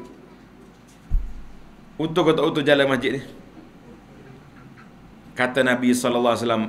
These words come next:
"Ala adullukum ala ma yamhu bihil khataya?" Nak ke tidak? Aku tunjuk pada kamu cara-cara nak hapuskan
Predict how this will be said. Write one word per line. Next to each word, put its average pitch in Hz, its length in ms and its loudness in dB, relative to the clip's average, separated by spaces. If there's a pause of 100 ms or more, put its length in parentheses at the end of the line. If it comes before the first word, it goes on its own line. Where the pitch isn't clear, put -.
(120)
"Ala 185 400 2
adullukum 160 800 0
ala 151 480 2
ma 143 240 0
yamhu 143 400 -2
bihil 135 320 0
khataya?" 127 560 -2 (960)
Nak 165 400 4
ke 151 80 4
tidak? 107 320 -4 (1040)
Aku 135 240 2
tunjuk 170 400 2
pada 160 160 2
kamu 185 560 0 (720)
cara-cara 175 800 2
nak 165 240 -4
hapuskan 175 640 -2